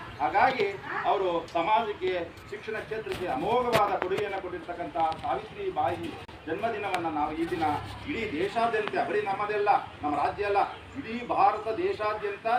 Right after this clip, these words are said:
ಈ ದಿನವನ್ನ ಸಾವಿತ್ರಿಬಾಯಿ ಜನ್ಮದಿನವನ್ನಾಗಿ ಆಚರಣೆ ಮಾಡ್ತಾ ಇದ್ದಾರೆ. ಹಾಗಾಗಿ ಈ ಸಂದರ್ಭದಲ್ಲಿ ನಾವು ಕೂಡ ನಮ್ಮ ಸಂಸ್ಥೆಯಲ್ಲಿ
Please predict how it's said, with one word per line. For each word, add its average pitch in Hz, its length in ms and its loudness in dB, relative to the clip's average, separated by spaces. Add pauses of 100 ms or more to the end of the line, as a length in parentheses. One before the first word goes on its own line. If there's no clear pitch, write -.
(160)
ಈ 226 100 -12
ದಿನವನ್ನ 196 380 -2 (160)
ಸಾವಿತ್ರಿಬಾಯಿ 190 760 0
ಜನ್ಮದಿನವನ್ನಾಗಿ 190 960 -2 (380)
ಆಚರಣೆ 190 400 -2
ಮಾಡ್ತಾ 170 240 -2
ಇದ್ದಾರೆ. 160 280 -4 (380)
ಹಾಗಾಗಿ 226 280 0
ಈ 196 140 -10
ಸಂದರ್ಭದಲ್ಲಿ 202 320 -8
ನಾವು 156 240 -2
ಕೂಡ 226 140 -8
ನಮ್ಮ 190 260 -6
ಸಂಸ್ಥೆಯಲ್ಲಿ 190 920 -6